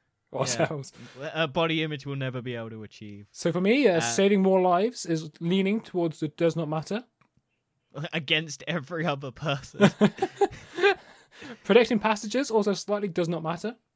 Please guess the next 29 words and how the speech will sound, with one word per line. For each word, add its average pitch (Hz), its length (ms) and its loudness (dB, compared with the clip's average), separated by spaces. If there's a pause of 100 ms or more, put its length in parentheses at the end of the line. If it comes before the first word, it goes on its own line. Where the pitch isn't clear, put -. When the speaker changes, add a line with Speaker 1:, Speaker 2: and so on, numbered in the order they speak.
(540)
Speaker 1:
Against 110 480 -12
most 101 320 -16
people. 175 420 -18 (320)
Speaker 2:
Yeah. 151 140 -2
Speaker 1:
You 185 60 -4
sit - 220 -10
in 107 80 -10
the 104 80 -12
middle, 110 360 -10
you're 123 160 -10
like, 120 240 -12
"No, 139 140 -4
it 135 80 -6
doesn't 135 240 -6
matter, 143 220 -6
just 131 240 -14
kill 139 200 -6
'em." 147 120 -4 (200)
Speaker 2:
Upholding 247 400 6
the 254 60 6
law 240 280 6
does 262 280 4
matter 240 180 0
more 233 360 4
to 226 100 -4
me 240 160 0
than 220 340 -2
other 190 160 -2
people. 220 360 0